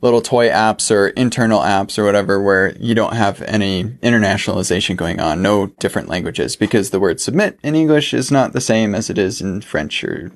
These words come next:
or, uh, Swedish or whatever." So, um, yeah, this is a, a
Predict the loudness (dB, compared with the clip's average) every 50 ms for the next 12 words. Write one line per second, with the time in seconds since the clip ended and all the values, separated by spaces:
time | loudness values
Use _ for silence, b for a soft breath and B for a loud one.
0 | -12 -4 0 0 2 2 2 2 0 -2 -4 -6 -8 -8 -8 -6 -4 0 2 2
1 | 2 2 0 -4 -12 B B B B B B B B B B B B B B B
2 | B B B -12 -6 0 2 4 4 6 6 6 4 2 2 0 -4 -10 -4 0
3 | 2 4 4 4 2 2 0 -2 -4 -8 _ _ _ 0 0 2 2 2 2 0
4 | 0 0 0 2 2 2 0 0 0 0